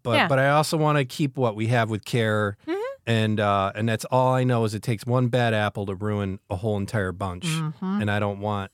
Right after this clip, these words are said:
Speaker 1: that
Speaker 2: We don't,
Speaker 1: kind of,
Speaker 2: we don't
Speaker 1: uh,
Speaker 2: want that.
Speaker 1: stigma.
Speaker 2: No.
Speaker 1: So, yes, for those that have a podcast
Speaker 2: Mm-hmm.
Speaker 1: or, um, a board game, 'cause we've
Speaker 2: Mm-hmm.
Speaker 1: gotten those, too.
Speaker 2: Yes.
Speaker 1: You know, check out our board game and all that
Speaker 2: Mm-hmm.
Speaker 1: stuff. Um,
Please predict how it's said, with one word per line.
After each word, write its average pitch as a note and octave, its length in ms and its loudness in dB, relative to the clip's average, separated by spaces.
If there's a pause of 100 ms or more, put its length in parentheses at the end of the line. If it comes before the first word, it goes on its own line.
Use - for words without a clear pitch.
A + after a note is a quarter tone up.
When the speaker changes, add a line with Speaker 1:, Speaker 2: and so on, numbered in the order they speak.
(160)
Speaker 1:
that G#2 220 -4
Speaker 2:
We E3+ 80 -4
don't, E3 100 -4
Speaker 1:
kind G2+ 160 -2
of, F#2+ 100 -4
Speaker 2:
we F2 80 -6
don't F#2 200 -4
Speaker 1:
uh, E2 80 -8
Speaker 2:
want G#2 240 -12
that. D#2+ 200 -10
Speaker 1:
stigma. F#2 600 -4 (200)
Speaker 2:
No. G#2 180 -12
Speaker 1:
So, B2 420 2 (360)
yes, C3 600 0
for - 180 -2
those C3+ 400 2
that B2 200 2
have C3+ 280 2
a C3+ 80 0
podcast G2 760 -4 (180)
Speaker 2:
Mm-hmm. G#3 200 -6 (120)
Speaker 1:
or, A#2+ 580 2
um, G#2+ 520 0
a A2+ 60 0
board D3 360 4
game, E2+ 460 -4
'cause G#2 180 0
we've A#2+ 160 6
Speaker 2:
Mm-hmm. - 60 0
Speaker 1:
gotten C3 260 4
those, D3 340 4
too. D#3 280 4
Speaker 2:
Yes. G3 400 0 (100)
Speaker 1:
You A#2+ 100 2
know, G#2+ 140 2
check A2+ 300 -2
out A#2 120 4
our B2+ 120 4
board D#3 320 4
game G2 280 -2
and F2+ 120 -6
all F2 100 -4
that F2 200 -8
Speaker 2:
Mm-hmm. - 120 -4
Speaker 1:
stuff. D4 400 -2
Um, G#2 420 0